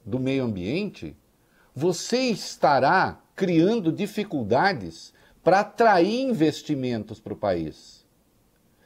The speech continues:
Eu tenho falado isso desde o Jair Bolsonaro candidato. "Ah, mas você mesmo criticou no passado o radicalismo." Critiquei e critico o radicalismo ambiental.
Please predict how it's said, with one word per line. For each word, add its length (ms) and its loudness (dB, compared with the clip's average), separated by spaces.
Eu 120 2
tenho 220 -2
falado 500 4
isso 360 -2
desde 400 -2
o 40 -2
Jair 180 2
Bolsonaro 420 0
candidato. 760 0
"Ah, 240 4
mas 180 4
você 260 4
mesmo 440 4
criticou 600 6
no 120 0
passado 720 2
o 20 4
radicalismo." 680 2
Critiquei 560 2
e 60 -2
critico 760 0
o 80 -6
radicalismo 480 2
ambiental. 500 4